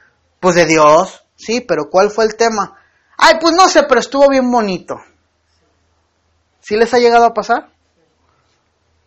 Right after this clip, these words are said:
Incluso, le, "Pero dime, ¿de qué? Di-, platícame, ¿qué, qué, qué,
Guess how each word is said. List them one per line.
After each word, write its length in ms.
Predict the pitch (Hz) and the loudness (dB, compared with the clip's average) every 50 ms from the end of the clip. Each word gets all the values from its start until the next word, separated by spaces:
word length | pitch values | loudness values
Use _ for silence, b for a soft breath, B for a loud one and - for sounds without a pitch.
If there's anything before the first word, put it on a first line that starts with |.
| _ _ _ _ _ _ _ _ _ _ _ _ - | _ _ _ _ _ _ _ _ _ _ _ _ -10
Incluso, 560 | 175 185 190 190 - 220 254 226 277 277 262 196 | -6 -4 -4 -4 -2 -2 -2 2 2 2 2 2
le, 160 | 202 208 214 | 0 -2 -4
"Pero 360 | 208 - - 208 208 214 214 | -4 -8 -4 0 2 2 2
dime, 300 | 208 247 285 311 339 311 | 2 0 -2 -2 0 0
¿de 120 | 269 247 247 | 0 0 -2
qué? 280 | 277 285 277 247 226 | -4 -6 -6 -6 -10
Di-, 140 | 196 233 220 | -12 -10 -4
platícame, 760 | - 240 226 226 - 262 285 277 - 349 320 269 226 214 208 | -2 0 -2 -2 -2 -8 -8 -4 0 0 0 0 -2 -8 -10
¿qué, 160 | - 240 202 | -14 -18 -18
qué, 140 | - - _ _ | -20 -20 _ _
qué, 280 | - 262 262 - _ | -10 -10 -10 -10 _